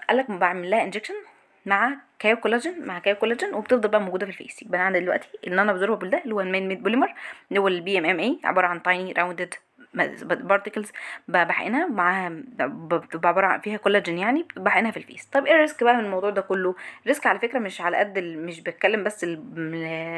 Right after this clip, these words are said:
الابزوربابل ولا الابزوربابل، لا على بعضه. قال لك ان الريسك ده بيقول لك اني سوفت تيشو فيلر،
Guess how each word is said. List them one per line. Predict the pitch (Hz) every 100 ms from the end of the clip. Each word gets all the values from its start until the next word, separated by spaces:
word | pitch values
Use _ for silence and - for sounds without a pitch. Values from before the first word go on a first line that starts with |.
| 160 156
الابزوربابل | 160 160 156 156 165 185 220 196 175
ولا | 180
الابزوربابل، | 185 170 165 151
لا | 170
على | 196
بعضه. | 175 156 - - - - -
قال | 302
لك | 339
ان | 226 202
الريسك | 180 180 180 226 -
ده | 220 320
بيقول | 196 233
لك | 233
اني | 254
سوفت | 240 247
تيشو | 208 208 196
فيلر، | 202 262